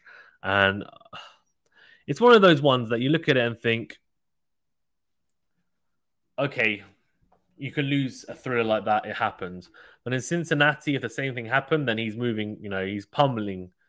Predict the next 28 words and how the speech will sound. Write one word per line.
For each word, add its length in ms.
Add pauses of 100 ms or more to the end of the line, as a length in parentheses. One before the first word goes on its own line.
(120)
he's 220 (400)
pummeling 420
down 400 (600)
the 380
rankings 600
for 120
me. 340 (260)
Instead, 480
though, 180
he 100
put 200
in 100
some 240
decent 280
performances, 560
beat 180
McDonald 560 (300)
and 100
then 140
Cilic 360
in 80
straight 340
sets, 420
made 160
the 60
quarters, 540
sorry, 260
even, 340